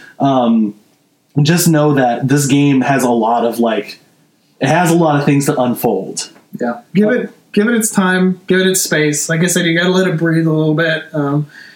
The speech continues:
Speaker 2: yeah, you just gotta, you gotta commit a little bit of time to it. Um,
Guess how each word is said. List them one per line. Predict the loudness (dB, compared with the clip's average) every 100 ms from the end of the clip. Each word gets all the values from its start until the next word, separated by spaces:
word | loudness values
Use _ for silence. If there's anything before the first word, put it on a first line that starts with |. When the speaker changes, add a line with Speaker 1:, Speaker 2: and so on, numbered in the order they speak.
| -20 _ _ -4
Speaker 2:
yeah, | 0
you | 0 0
just | 0 0
gotta, | 0 2
you | 2
gotta | 2
commit | 2 2
a | 2
little | 2
bit | 0
of | -2
time | -2 -2 -2
to | -2 -2
it. | -6 -6
Um, | -4 -6 -8